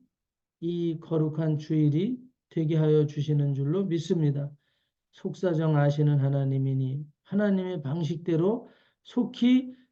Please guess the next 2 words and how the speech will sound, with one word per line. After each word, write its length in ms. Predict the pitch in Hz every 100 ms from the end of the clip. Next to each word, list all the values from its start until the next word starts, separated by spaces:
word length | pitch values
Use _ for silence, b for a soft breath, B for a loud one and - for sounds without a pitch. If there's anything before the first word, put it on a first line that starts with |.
| _
해결하여 1120 | - 170 151 160 160 151 143 143 147 185 226 -
주시옵소서. 880 | 160 147 170 151 - 143 131 147